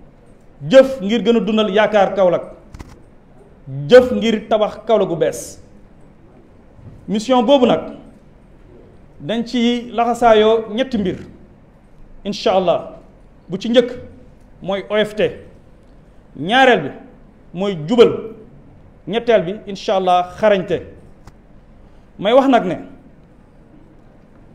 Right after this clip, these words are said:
ci mission boobu noonu, pour mu gën ñoo yomb ci ñun, dañ ci ànd ak waa Kaolack yépp. Moo tax maa ngi woo Kaolackoise ak Kaolackois fépp fu ñu mënta nekk. Waaye di jiiteel ci appel bi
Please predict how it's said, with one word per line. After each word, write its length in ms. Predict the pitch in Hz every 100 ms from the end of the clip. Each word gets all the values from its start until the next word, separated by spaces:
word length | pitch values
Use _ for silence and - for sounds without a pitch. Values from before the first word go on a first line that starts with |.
| -
ci 120 | -
mission 340 | 233 254 262 240
boobu 220 | 247 233
noonu, 220 | 233 180 123 - - - - - - - - - - - - - - - - - - - - - - -
pour 100 | 254
mu 140 | 254
gën 180 | 262 269
ñoo 140 | 262 254
yomb 220 | 262 226
ci 80 | 240
ñun, 180 | 233 151 - - - - - - - - - _ -
dañ 200 | 139 214
ci 120 | - 240
ànd 160 | 220
ak 80 | 208
waa 160 | 190 190
Kaolack 320 | 202 190 165
yépp. 240 | 196 233 - - - -
Moo 140 | 175
tax 140 | 196 185
maa 160 | 190
ngi 80 | 190
woo 260 | 185 185 190
Kaolackoise 640 | 190 185 185 190 185 175
ak 120 | 185 180
Kaolackois 380 | 190 180 180 165
fépp 180 | 254 -
fu 60 | 202
ñu 100 | 170
mënta 180 | 151
nekk. 200 | 139 123 - - - - - - - - - - -
Waaye 220 | 160 208
di 100 | 202 202
jiiteel 340 | 233 262 247
ci 60 | 247
appel 300 | 233 233
bi 80 | 220